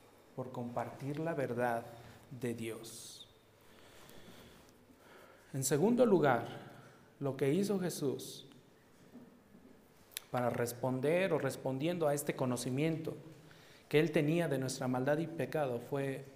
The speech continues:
morir en la cruz. Morir en la cruz por ti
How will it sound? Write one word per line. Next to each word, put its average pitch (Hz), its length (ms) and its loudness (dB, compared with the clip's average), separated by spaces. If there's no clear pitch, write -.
morir 123 500 -2
en 120 160 -4
la 113 80 -6
cruz. - 460 -14
Morir 160 400 2
en 151 100 0
la 131 140 -2
cruz 147 260 -4
por 123 300 -8
ti 175 380 -4